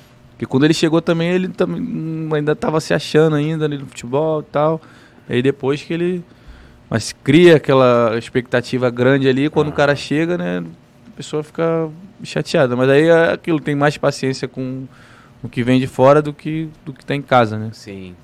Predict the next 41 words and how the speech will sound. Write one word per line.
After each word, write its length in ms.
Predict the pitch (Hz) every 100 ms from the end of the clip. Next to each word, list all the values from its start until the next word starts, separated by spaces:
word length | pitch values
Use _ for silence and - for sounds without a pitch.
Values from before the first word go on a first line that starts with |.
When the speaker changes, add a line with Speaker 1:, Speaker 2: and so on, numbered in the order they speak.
| -
Speaker 1:
Tem 100 | 127
muito 340 | 156 156 139 127
isso. 260 | 113 -
Speaker 2:
Ô, 180 | 196 185
mas 140 | 123 -
se 240 | - -
hablar, 340 | 147 101 131 156
então, 420 | - 143 143 87 78 - _ _ _ _ -
você 220 | - 117
vai 140 | 151
falar 280 | 143 151 143
um 340 | 143 131 117 104
peruque 320 | 123 123 120
sim, 200 | 110 123
peruque 340 | 120 117 117 117
não. 280 | 107 123 139 -
Speaker 1:
<laughs> 160 | - -
É. 440 | 202 190 180 151 113
Speaker 2:
O 60 | 92 -
quê? 280 | 226 285 - - - - - -
Pô, 100 | 233
a 80 | 175
torcida, 460 | - 139 - 190 240
meu, 140 | 196 147
o 80 | 127
negócio 320 | 131 165 175
Speaker 1:
<laughs> 20 |
Speaker 2:
agora, 420 | 139 143 180 220 180 - - -
outro 140 | - 135
dia 100 | 170
tavam 200 | 175 180
querendo 340 | 175 160 160
trazer 320 | 156 143 131
um, 300 | 135 131 117
não 60 | 117
lembro 200 | 156 185
agora 220 | 143 143
qual 140 | 139 123
foi 180 | 123
um 300 | 120 113 101
jogador. 580 | 98 107 101 85 101 123